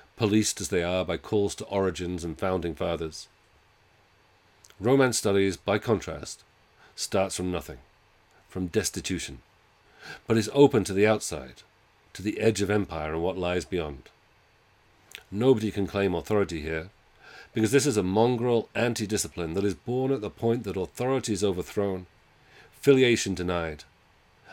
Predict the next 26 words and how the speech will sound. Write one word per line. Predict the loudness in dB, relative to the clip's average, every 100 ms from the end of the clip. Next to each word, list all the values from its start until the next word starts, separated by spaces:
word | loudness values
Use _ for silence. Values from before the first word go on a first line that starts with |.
| -4
and | -2
the |
decision | 0 2 2 4
is | 2 2
made | 4 4 4
instead | 0 -2 -2 -4
to | -6
construct | -8 -6 -6 -6 -6
something | -6 -6 -4 -4
new, | 0 -2 -2 -10 _ _ _ _ _ _ _ _ _
to | -12
become | -10 -8 -6
other. | -6 -10 -16 _ _ _ _ _ _ _ _ _ _ _ _ _ _ _ _ _ _ _ _ _ _ _ _ _ _ _ _ _ _ -20 -20 _ _ _ _ _ _ _ _ _ _ _ _ _ _ -20 -20 -20 -8
We | 4 6
add | 8
a | 6
further | 8 8 8
mether-, | 6 4 4 4 2
measure | 2 4 4
of | 2
betrayal | 0 -4 0 0 0 -6 _ _ -14 -2
by |
reading | 2 4 2
everything | 2 0 -2 -2
in | -4
translation. | -4 -6 -6 -8 -8 -12